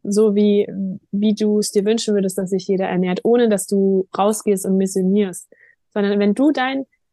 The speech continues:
deine, dein Ding machst,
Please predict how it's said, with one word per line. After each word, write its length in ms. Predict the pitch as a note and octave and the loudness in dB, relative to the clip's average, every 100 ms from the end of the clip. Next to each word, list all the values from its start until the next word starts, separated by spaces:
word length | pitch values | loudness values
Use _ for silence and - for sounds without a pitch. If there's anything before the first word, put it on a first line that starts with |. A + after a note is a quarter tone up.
| _ _ _ _ _ | _ _ _ _ _
deine, 720 | A3+ C4+ C4+ C4 B3+ - A#3 | -2 0 0 -2 -2 -6 -6
dein 260 | - B3 C4 | 0 2 4
Ding 220 | B3 B3 | 4 4
machst, 400 | G3 E3+ - - | 2 -2 -8 -18